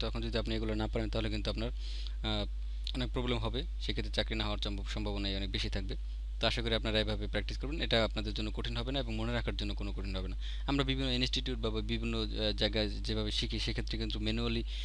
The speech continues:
বিভিন্নভাবে, আ, বিভিন্ন command use করে কিন্তু এগুলো করানো হয়, ফলে সেগুলো আমাদের মনে থাকে না। ফলে আমরা যখন practical বা viva, উম, বোর্ডে যাই তখন কিন্তু আমাদের এগুলো করতে অনেক হিমশিম খেতে হয়।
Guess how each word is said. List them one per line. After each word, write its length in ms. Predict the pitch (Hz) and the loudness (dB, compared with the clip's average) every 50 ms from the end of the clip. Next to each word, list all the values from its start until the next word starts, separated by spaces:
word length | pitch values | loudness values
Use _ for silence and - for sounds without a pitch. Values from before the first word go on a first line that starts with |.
| - - - | -2 -2 -2
বিভিন্নভাবে, 800 | - 143 160 165 151 139 120 107 113 117 110 113 113 98 101 104 | -2 0 2 4 4 4 2 2 2 2 4 4 4 4 4 2
আ, 40 | 104 - 113 | 2 0 -2
বিভিন্ন 280 | 110 113 110 113 110 | -2 -2 0 -2 -2
command 380 | - - 113 113 113 113 107 110 | 0 0 2 2 4 2 2 2
use 180 | 110 113 110 - | 2 2 2 0
করে 180 | - 113 107 | 0 0 0
কিন্তু 240 | 104 110 104 - 107 | 0 0 -2 0 0
এগুলো 200 | 104 101 104 101 | 0 0 0 0
করানো 280 | 101 104 101 104 98 98 | 0 0 0 0 0 0
হয়, 160 | 101 113 139 - - - - - - | -2 -2 -2 -2 -4 -4 -4 -4 0
ফলে 200 | - 127 123 127 | 2 4 4 4
সেগুলো 300 | - - 135 120 127 123 | 4 4 4 4 4 2
আমাদের 200 | 120 120 120 113 | 2 2 2 2
মনে 160 | 117 123 127 | 2 2 4
থাকে 180 | - 127 123 139 | 2 2 2 4
না। 120 | 156 165 147 - | 0 0 0 -2
ফলে 240 | - - - 120 113 | -2 0 0 2 2
আমরা 160 | 113 113 110 | 2 2 2
যখন 280 | 107 113 110 - 113 107 | 0 0 0 0 -2 -2
practical 420 | - - 113 104 - 110 113 113 | 0 0 0 0 0 0 0 0
বা 120 | 104 110 104 | 0 0 0
viva, 240 | 101 104 101 104 110 | 0 0 2 2 0
উম, 560 | 110 107 107 107 104 98 - - - - 107 104 | 0 0 -2 -2 -2 -2 -2 -4 -2 -2 -2 -2
বোর্ডে 180 | 113 110 110 | 0 0 2
যাই 180 | 107 107 98 95 | 2 2 2 2
তখন 220 | - 113 117 113 | 0 -2 -2 0
কিন্তু 180 | 113 113 110 113 | 0 0 0 2
আমাদের 220 | 110 110 110 107 | 2 2 2 0
এগুলো 240 | 107 107 117 156 196 - - - - - - | 0 4 4 4 4 2 -2 -4 -2 -2 -2
করতে 240 | - 120 117 - - | -2 -2 0 0 0
অনেক 140 | 117 113 - | 0 0 2
হিমশিম 300 | - 131 123 - 117 107 | 2 2 2 2 0 2
খেতে 200 | 101 104 - - | 2 0 0 0
হয়। 140 | 92 92 | -2 -2